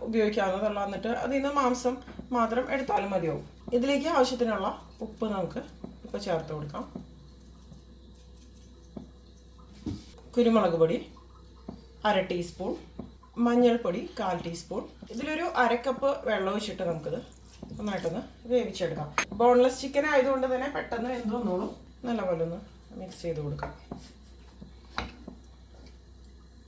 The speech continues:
അപ്പോ ഇതിവിടെ ഇരുന്ന് വേവട്ടെ കേട്ടോ. ഇനി ഞാൻ വേറൊരു കടായി ഇവിടെ വെച്ചിട്ടുണ്ട്. ഇതിലേക്കൊരു ഒന്നര ടേബിൾ സ്പൂൺ എണ്ണ ഒഴിച്ച് കൊടുക്കാം.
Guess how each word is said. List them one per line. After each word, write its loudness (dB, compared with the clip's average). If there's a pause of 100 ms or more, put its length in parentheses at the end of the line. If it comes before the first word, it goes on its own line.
(680)
അപ്പോ -2 (200)
ഇതിവിടെ 0
ഇരുന്ന് -2 (260)
വേവട്ടെ 6
കേട്ടോ. -2 (1080)
ഇനി 2
ഞാൻ 8
വേറൊരു 6 (100)
കടായി 8
ഇവിടെ 2
വെച്ചിട്ടുണ്ട്. -2 (120)
ഇതിലേക്കൊരു 0 (200)
ഒന്നര 2 (100)
ടേബിൾ -2
സ്പൂൺ -4 (180)
എണ്ണ -2
ഒഴിച്ച് -6
കൊടുക്കാം. -4